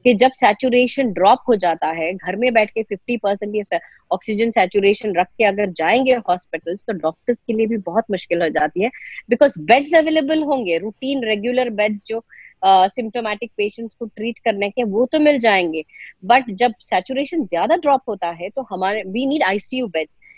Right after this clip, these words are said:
we need ventilators, we need, अ, अ, हमारे, अ, continuous oxygen, uh, जो supply करते हैं, वैसे machineries की जरूरत पड़ती है। तो ये, अ,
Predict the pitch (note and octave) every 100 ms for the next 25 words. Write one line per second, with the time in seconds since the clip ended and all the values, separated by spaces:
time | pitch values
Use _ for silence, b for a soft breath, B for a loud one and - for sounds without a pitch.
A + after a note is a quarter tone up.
0 | b F#3 A#3 B3+ A3 G3 G#3 G#3+ F3 E3+
1 | E3 D#3+ E3 G3+ G3+ A3 G#3 F3+ E3+ E3
2 | - B B - E3 D#3+ E3 E3 F#3 F3
3 | F3 F3 E3+ E3 D#3 D#3 C#3 - _ -
4 | G#3 G#3 G3 G3 F#3 - F#3 F#3 F3+ E3+
5 | D#3 D#3 F3 E3 - F#3 F3+ E3+ F3 E3+
6 | E3+ F3+ F3 F#3+ F#3+ F3+ F3+ F3 F3 F#3
7 | F#3 E3 D#3 - D3+ - D#3+ F#3 B B
8 | B B _ - A#3+ A3+ F3+ C4 E4+ D5
9 | - G3 F#3+ F#3